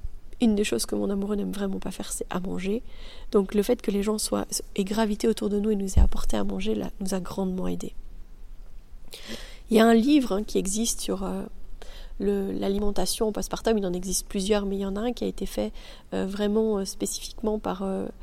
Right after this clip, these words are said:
la personne qui avait fait le livre sur, euh, le quatrième trimestre. Je vous mettrai ça en, en lien dans la description, euh, de cet épisode, comme ça vous pourrez aller voir.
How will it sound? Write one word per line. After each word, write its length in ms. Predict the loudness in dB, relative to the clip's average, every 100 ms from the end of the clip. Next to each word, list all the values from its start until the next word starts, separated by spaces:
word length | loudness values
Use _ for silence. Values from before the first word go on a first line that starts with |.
| -10 -6
la 80 | -4
personne 340 | -2 0 0
qui 100 | 0
avait 100 | -2
fait 140 | 0
le 100 | 0
livre 200 | 0 -2
sur, 260 | -2 -2 0
euh, 100 | 0
le 120 | 0
quatrième 420 | -4 -8 -4 -4
trimestre. 640 | -4 -2 -2 -2 -4 -8 -10 -10 -10 -12 -14 -12
Je 140 | -10 -2
vous 100 | 2
mettrai 300 | 2 2 -2
ça 220 | 0 2
en, 320 | 2 -2 -4 -2
en 100 | 0
lien 220 | 0 -2
dans 100 | -2
la 100 | -4
description, 640 | -6 -6 -8 -4 -2 -2
euh, 60 | -2
de 100 | -4
cet 140 | -4
épisode, 400 | -6 -4 0 0
comme 160 | -2 -2
ça 100 | 0
vous 120 | -2
pourrez 260 | -2 -2 0
aller 140 | -2
voir. 340 | -4 -6 -8